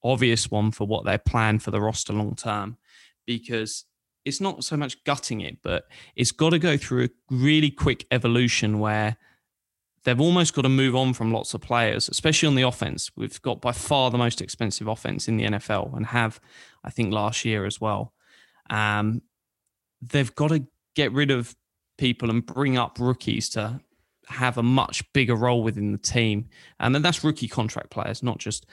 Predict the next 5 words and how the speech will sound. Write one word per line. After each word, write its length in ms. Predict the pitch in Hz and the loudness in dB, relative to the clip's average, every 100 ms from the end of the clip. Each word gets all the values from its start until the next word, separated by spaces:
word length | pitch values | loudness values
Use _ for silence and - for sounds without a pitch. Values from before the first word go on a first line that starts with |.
| - - | -20 -20
first 340 | - 113 110 - | 0 2 2 0
year 120 | 104 | -2
players. 380 | 117 101 107 - - - - - | -2 -2 -2 -6 -18 -20 -14 -2
Um, 600 | 120 123 120 123 131 - _ _ _ _ _ | 2 4 4 2 0 -2 _ _ _ _ _
and 380 | 131 135 135 | 2 4 2